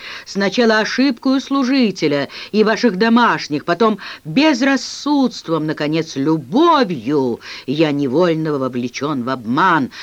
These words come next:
любовью истинной, бескорыстной, которая может только с жизнью моей кончиться.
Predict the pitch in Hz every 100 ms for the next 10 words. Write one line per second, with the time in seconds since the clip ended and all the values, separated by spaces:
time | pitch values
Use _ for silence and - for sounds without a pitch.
0 | - 143 165 147 123 180 139 160 156 254
1 | 247 - - 110 107 110 123 - 123 247
2 | 208 - 110 123 117 123 135 160 143 143
3 | 165 156 180 165 185 330 370 302 247 226
4 | 190 160 151 - 196 170 - 139 -